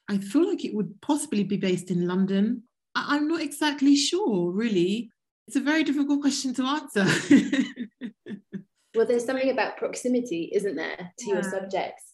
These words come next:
Speaker 2: and to the stories that you might want to tell?
Speaker 1: You know, I watched a film called Farming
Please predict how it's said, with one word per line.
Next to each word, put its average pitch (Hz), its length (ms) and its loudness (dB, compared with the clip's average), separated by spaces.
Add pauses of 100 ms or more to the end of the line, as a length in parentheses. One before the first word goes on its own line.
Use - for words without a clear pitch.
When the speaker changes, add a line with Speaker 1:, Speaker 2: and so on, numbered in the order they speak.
Speaker 2:
and 175 260 -6
to 208 100 -8
the 190 100 0
stories 180 480 2
that - 120 -8
you 190 140 -4
might 170 400 -4
want 165 240 -2
to - 140 -14
tell? 160 380 -6 (280)
Speaker 1:
You 254 260 -2
know, 339 300 2 (260)
I 285 80 6
watched 320 320 0
a 302 60 -2
film 208 640 0
called 240 240 -6
Farming 202 600 -2